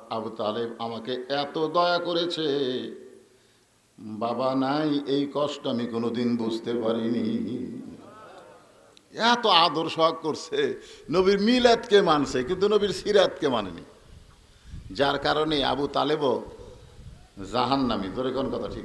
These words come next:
কিনা? তো এখন ব্যাপারটা হলো, আল্লাহর নবীর মিলাদ নিয়ে আমাদের কোনো দ্বন্দ্ব নাই। বাংলাদেশে যেখানেই মিলাদ নিয়ে ওয়াজ করবেন, যাবার তো পারেই নি হালিমার কাছে।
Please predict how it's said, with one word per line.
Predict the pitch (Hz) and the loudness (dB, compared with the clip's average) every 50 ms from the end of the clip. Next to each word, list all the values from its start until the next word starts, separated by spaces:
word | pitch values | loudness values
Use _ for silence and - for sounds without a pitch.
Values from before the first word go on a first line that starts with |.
| 104 92 | -12 -14
কিনা? | 92 78 71 - - - - - - - - - - - - 494 - - - - - - - - | -14 -14 -14 -14 -14 -12 -12 -12 -12 -14 -14 -16 -14 -14 -14 -12 -12 -10 -10 -10 -10 -10 -12 -14
তো | 117 110 110 117 | -14 -10 -6 -4
এখন | 120 135 143 - - 180 226 233 | -2 -2 -2 -4 -4 -4 -4 -4
ব্যাপারটা | 214 - 156 147 160 165 151 151 147 | -2 -2 0 2 2 0 2 0 0
হলো, | 127 131 117 98 92 101 107 - - - - - - - - - _ _ - - - - - - - - - - | 0 0 -4 -4 -6 -6 -8 -12 -14 -18 -18 -20 -20 -20 -20 -20 _ _ -18 -18 -16 -16 -18 -20 -20 -18 -8 0
আল্লাহর | 190 196 220 233 233 233 240 233 240 226 | 4 4 6 6 6 6 6 6 6 6
নবীর | 226 233 226 226 226 220 214 | 4 2 2 2 0 0 0
মিলাদ | 208 220 233 226 233 226 220 - 170 | 2 2 4 6 6 6 6 6 2
নিয়ে | 196 196 190 | -2 0 2
আমাদের | 185 175 180 180 180 170 185 175 170 - - | 2 2 2 2 2 2 0 0 -2 -4 -2
কোনো | 190 214 233 233 240 240 247 233 | 0 2 2 4 4 6 6 6
দ্বন্দ্ব | 190 202 185 165 151 135 120 117 | 8 8 8 8 6 4 2 0
নাই। | 101 90 87 85 - - - - - - - - - - - - - _ _ _ - - _ _ _ _ - - | -2 -4 -8 -10 -12 -16 -20 -20 -20 -20 -20 -20 -20 -20 -20 -20 -20 _ _ _ -20 -20 _ _ _ _ -10 -2
বাংলাদেশে | 120 147 165 156 156 156 143 135 143 135 165 | 0 2 2 2 2 0 0 0 -2 -2 -2
যেখানেই | 147 113 127 151 151 180 208 208 208 | -2 0 0 0 2 2 2 2 2
মিলাদ | 202 190 185 180 175 170 - 147 | 2 4 4 6 4 4 2 0
নিয়ে | 156 165 | -4 -2
ওয়াজ | 160 151 147 143 | 0 0 0 -2
করবেন, | - - 143 143 151 147 156 156 139 - - - - - - - - - - _ _ - - - - 113 113 123 | -2 -4 -4 -4 -2 -2 -4 -4 -4 -10 -18 -20 -20 -20 -20 -20 -20 -20 -20 _ _ -20 -20 -16 -12 -8 -2 2
যাবার | 160 180 180 180 185 180 - | 4 4 6 6 4 2 2
তো | 180 180 | 0 0
পারেই | 143 165 165 160 175 185 175 | 2 2 2 2 2 0 0
নি | 170 | 2
হালিমার | 160 127 139 139 151 151 139 131 123 - | 2 4 4 4 2 2 2 2 0 0
কাছে। | - 107 - - 92 | -4 -6 -6 -6 -10